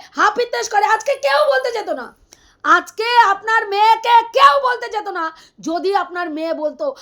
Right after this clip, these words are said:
"আমি নিঃস্ব হয়ে গেছি, আমার অ্যাকাউন্ট ফাঁকা হয়ে গেছে, আমার অ্যাকাউন্ট নীল হয়ে গেছে, আমি ব্যবসার জন্য মাল তুলতে পারছি না", যদি না বলতো, কেউ বলতে বা-, আসতো না। কারণ মানুষ দেখেছে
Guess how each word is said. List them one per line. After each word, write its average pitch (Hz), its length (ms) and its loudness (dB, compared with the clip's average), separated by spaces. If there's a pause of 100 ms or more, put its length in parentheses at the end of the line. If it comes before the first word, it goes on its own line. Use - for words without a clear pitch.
(120)
"আমি 285 300 -4
নিঃস্ব 330 380 -6
হয়ে 302 300 2
গেছি, 269 360 -6 (220)
আমার 440 340 4
অ্যাকাউন্ট 427 480 -2
ফাঁকা 370 340 2
হয়ে 349 240 0
গেছে, 294 360 -4 (200)
আমার 453 380 4
অ্যাকাউন্ট 440 460 2
নীল 554 240 2
হয়ে 427 240 6
গেছে, 349 380 -2 (200)
আমি 480 360 -2
ব্যবসার 440 440 -2
জন্য 453 220 -6
মাল 415 360 -2
তুলতে 381 240 -8
পারছি 339 220 -8
না", 311 120 -14
যদি 370 280 -12
না 330 160 -8
বলতো, 277 380 -8 (400)
কেউ 381 220 0
বলতে 339 260 -2
বা-, 269 240 -2
আসতো 247 280 -6
না। - 200 -14 (280)
কারণ 320 300 4
মানুষ 294 320 2
দেখেছে 302 560 2